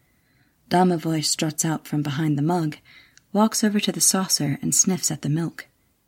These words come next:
It then looks up at Emma and points a diminutive hand at her cut finger.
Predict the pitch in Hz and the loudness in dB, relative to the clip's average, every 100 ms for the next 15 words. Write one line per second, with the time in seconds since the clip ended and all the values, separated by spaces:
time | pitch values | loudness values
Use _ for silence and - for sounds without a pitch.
0 | _ _ _ _ _ _ _ _ - - | _ _ _ _ _ _ _ _ -8 -2
1 | 160 160 160 151 - 156 151 - 160 170 | 0 2 0 0 -2 -2 -2 0 0 0
2 | 147 131 _ 156 156 180 175 160 147 143 | -2 -4 _ -6 -4 -2 -2 0 0 2
3 | 151 165 139 139 139 165 170 147 151 - | 2 0 -2 -4 -4 -2 -2 -2 -4 -8
4 | 151 180 170 - 170 139 139 131 | -4 -4 -4 0 2 2 0 -2